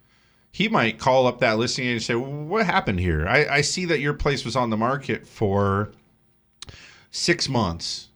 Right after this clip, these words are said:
You know, what happened?" "Well, we tried to sell it for five hundred thousand for six months because the seller was, you know, over the top. They finally had this event happen. Now they cut the price to four fifty. So we, at four fifty, we got eight offers and it ultimately sold for four sixty."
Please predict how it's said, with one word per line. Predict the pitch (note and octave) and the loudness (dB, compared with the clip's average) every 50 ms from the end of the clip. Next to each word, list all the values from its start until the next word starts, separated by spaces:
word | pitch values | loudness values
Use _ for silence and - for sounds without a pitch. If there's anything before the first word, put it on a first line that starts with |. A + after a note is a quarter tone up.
| - | -10
You | - G#2+ G2+ | -4 -4 -2
know, | F#2+ F#2+ F#2+ F#2+ | 0 0 0 2
what | A#2+ C#3 - A#2+ | 2 2 2 4
happened?" | B2+ A#2 G#2 F#2+ - F2 E2 F2 - | 4 2 2 2 -2 -8 -10 -12 -4
"Well, | - B2+ D3+ F3 F3 | 2 4 4 4 4
we | D#3+ D3+ | 2 0
tried | C3 - E3 E3 D#3 | 0 2 0 2 2
to | C3+ | 0
sell | - - D3 B2 | 0 0 0 0
it | |
for | A2+ - | 0 -2
five | - B2+ A#2 A#2+ A2+ | 0 2 2 4 2
hundred | A#2+ B2+ A#2+ A2+ A2+ | 2 -2 -2 -2 0
thousand | A#2 G#2 G#2 G#2+ G2+ G2+ | 2 2 4 2 2 -2
for | G#2 G2 | -6 -6
six | - - A#2 A2 - - | -4 -4 -4 -4 -4 -4
months | A2+ G2+ G2 F#2 - | -4 -4 -4 -4 -6
because | - F#2 F#2 E2 E2 | -10 -8 -8 -6 -6
the | E2+ | -6
seller | - - - A2 G2+ G2+ G2 F#2 | -8 -2 -2 0 0 0 0 0
was, | F2+ F2 E2+ D#2+ - - - - - - - - - - - _ | -2 -2 -2 -4 -8 -14 -20 -20 -20 -20 -20 -20 -20 -20 -10 _
you | - | -2
know, | F2+ F2+ F2+ F2 - - | 0 2 2 0 0 2
over | G#2+ G#2+ G2+ G2 G2 | 2 2 2 2 -2
the | E2 D#2+ | -4 -4
top. | D2+ - - A2+ G#2+ G#2 G2+ G2+ G2+ - - - - - _ | -6 -2 0 2 2 4 2 0 -2 -6 -14 -20 -20 -18 _
They | - A2+ A#2 | 0 0 0
finally | A2+ - C3 A#2+ A#2 A2+ A2+ A2+ A2 G#2+ G#2+ | 0 0 0 0 2 2 0 0 2 2 0
had | G#2 A2 A#2 G#2+ G#2 G2+ | 2 2 2 2 2 0
this | G#2 G2 F#2 - | -2 -2 -2 -4
event | G2+ F2 F#2+ A2+ A#2 A2+ - | -4 -2 -2 -2 -2 -2 -4
happen. | A#2+ A2 A2 A2 G#2+ - A2+ | -2 0 0 0 0 0 -2
Now | G#2 G#2+ G#2 G#2 | 0 0 0 0
they | G2 F#2+ | 0 -2
cut | F2 - A#2 G#2+ G#2+ | -2 -2 -2 -2 -2
the | - | -4
price | - - A2+ G#2 G2+ - - | -4 -2 0 0 0 -2 -4
to | - G2+ | -10 -8
four | - - G#2 F#2 F2 | -4 -2 -2 -2 -2
fifty. | - - B2+ A2+ - - A2+ A2 | -2 -2 -2 -2 -2 -4 -4 -4
So | G#2 - A2+ G#2 | -2 -2 -2 0
we, | F#2+ G#2+ G#2 G#2 G#2 G2+ - - - - - - - | 0 2 2 2 0 -2 -4 -8 -16 -20 -20 -16 -2
at | - A2 G#2+ - | 0 0 0 0
four | - - C3+ A#2+ A2+ | -2 0 2 2 0
fifty, | - - B2 A#2 A2+ - A#2 | 0 0 -2 -2 0 -2 -2
we | G#2 G#2 G2 | -2 -2 0
got | G#2 F#2+ F#2+ - - | 0 0 0 0 0
eight | A#2+ A2+ A2 G#2+ | 2 2 4 4
offers | G2+ G2+ G#2 G2+ F#2 - - F#2 F2 E2 | 4 4 2 2 0 0 -2 -4 -2 -4
and | F#2+ F2+ | -4 -4
it | F2+ F2+ | -2 -2
ultimately | F#2+ F#2+ F#2 - - G2 E2+ E2+ F2 | -2 -2 -4 -4 -8 -8 -6 -6 -6
sold | - - - F2 F2 E2 | -4 -2 -2 -2 -2 -2
for | - - | -6 -12
four | - - F2 D#2+ | -10 -6 -6 -4
sixty." | D#2 - - D#2 D2 - - D#2+ - | -4 -6 -8 -10 -10 -12 -18 -20 -20